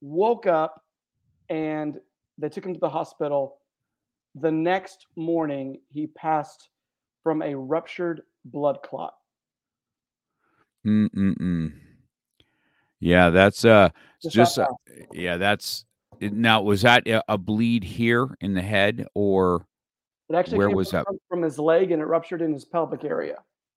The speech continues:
Speaker 2: <laughs> So I don't know if you know this about me, but in, three years ago, I had double blood clots in my lungs.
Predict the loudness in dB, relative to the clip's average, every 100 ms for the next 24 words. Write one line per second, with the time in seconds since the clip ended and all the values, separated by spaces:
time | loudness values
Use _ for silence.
0 | _ _ _ _ _ _ _ _ _ _
1 | _ _ _ _ _ _ -20 -20 _ _
2 | _ _ _ _ _ _ _ 0 2 4
3 | 4 4 2 2 2 0 -4 -4 -4 -4
4 | -8 -8 -10 -12 _ _ _ _ _ _
5 | _ _ -16 -14 -16 -20 _ -6 0 2
6 | 2 0 -2 -2 0 -2 -6 -12 _ _
7 | _ _ _ _ -6 -4 -4 -2 -2 -4
8 | -4 -4 -4 -6 -6 -6 -10 -10 -8 -10
9 | -10 -16